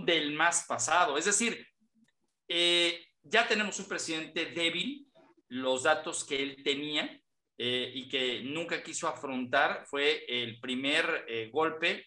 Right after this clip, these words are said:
del seis de junio. Y ahora el tema lo está persiguiendo, porque si no pasa esta reforma, el berrinche que hará el presidente, el tamaño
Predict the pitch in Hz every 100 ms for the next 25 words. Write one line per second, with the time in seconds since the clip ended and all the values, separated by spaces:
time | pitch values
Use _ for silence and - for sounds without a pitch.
0 | _ 110 113 110 - 147 143 139 240 233
1 | 147 - _ _ _ _ _ _ _ _
2 | - 113 123 170 220 - 180 175 185 135
3 | - 156 170 151 - 117 165 185 147 127
4 | 117 113 110 247 175 262 - 220 - 170
5 | 151 156 - 143 135 123 143 131 151 -
6 | _ _ _ _ _ _ _ 156 165 165
7 | 175 170 170 233 269 285 - - 156 139
8 | 135 160 185 170 143 135 123 120 123 131
9 | 127 127 165 170 156 156 147 - 170 160
10 | 170 185 247 285 262 170 131 117